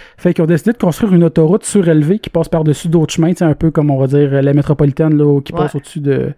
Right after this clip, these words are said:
Speaker 1: de, de, de, de, de, de Crémazie, puis dans ce coin-là. Sauf que l'affaire, c'est que ce, cette route-là passe vraiment comme,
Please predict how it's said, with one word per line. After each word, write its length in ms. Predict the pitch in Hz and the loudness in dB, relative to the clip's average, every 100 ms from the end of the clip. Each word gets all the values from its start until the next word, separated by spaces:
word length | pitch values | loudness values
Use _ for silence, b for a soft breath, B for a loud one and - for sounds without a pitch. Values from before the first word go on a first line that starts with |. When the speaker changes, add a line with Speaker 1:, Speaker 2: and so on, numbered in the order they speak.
| B B B B _ | B B B B _
Speaker 1:
de, 80 | 73 | -4
de, 140 | - | -4
de, 100 | - - - | -8 -8 -10
de, 80 | - | -8
de, 140 | - - | -8 -8
de 40 | - | -8
Crémazie, 560 | - 160 147 139 160 160 | -2 -2 0 2 2 2
puis 60 | |
dans 100 | 143 | -2
ce 60 | 135 | 0
coin-là. 240 | 143 170 - _ - - - - - - | -2 -2 -6 _ -10 -10 -12 -20 -18 -8
Sauf 260 | - 196 - | -2 -2 0
que 80 | |
l'affaire, 500 | 208 170 151 185 233 | 0 0 -2 -2 -2
c'est 120 | - 160 | -2 -4
que 80 | |
ce, 260 | - - 151 | -2 0 0
cette 220 | - 165 | 0 -2
route-là 420 | - 170 170 202 | 0 0 2 2
passe 320 | 233 170 180 151 | 0 -2 -2 0
vraiment 300 | 156 175 214 | 0 0 0
comme, 220 | 165 | 2